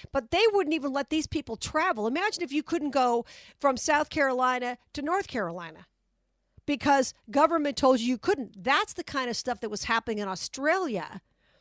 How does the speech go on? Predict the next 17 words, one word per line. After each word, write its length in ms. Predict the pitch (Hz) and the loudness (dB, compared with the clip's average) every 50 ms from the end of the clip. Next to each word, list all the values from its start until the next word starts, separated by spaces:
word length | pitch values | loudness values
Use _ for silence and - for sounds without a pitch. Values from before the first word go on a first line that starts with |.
| _ _ _ _ _ _ 226 | _ _ _ _ _ _ -4
during 520 | 190 269 277 277 285 277 262 262 269 262 - _ | 2 4 4 4 4 2 0 0 -2 -6 -10 _
the 180 | 262 208 233 233 | -6 -4 -4 -4
covid 540 | - - - 339 349 320 285 277 202 - - | -4 -2 0 0 0 2 0 -2 -2 -4 -4
nonsense. 840 | 247 214 208 208 202 190 180 - - 202 185 185 202 - - - - _ _ _ _ _ _ _ _ _ _ _ _ - | -2 -2 -2 -2 -2 -4 -4 -4 -4 -4 -4 -6 -8 -8 -10 -10 -12 _ _ _ _ _ _ _ _ _ _ _ _ -2
And 140 | 277 269 262 | 0 0 0
imagine 460 | 254 247 269 277 320 359 - 339 269 | 0 0 2 2 2 0 -2 -4 -8
if 80 | 269 | -4
that 200 | - 302 294 277 | 0 0 0 2
would 100 | 262 311 | 2 0
have 100 | 294 269 | -2 0
happened 360 | 233 247 233 226 - 247 247 247 | 0 0 0 0 -4 -8 -8 -8
if 120 | - - | -8 -2
they 120 | - 262 262 | -2 -2 -2
tried 340 | - - - 269 269 277 240 | -2 0 2 4 4 4 2
this 200 | 285 247 - - | 0 -4 -2 -4
nonsense 460 | 220 202 202 196 - 277 277 277 - | -4 -4 -4 -4 -4 -4 -4 -4 -4
here. 440 | - - 415 453 466 - - - _ | -2 0 0 0 0 -2 -6 -10 _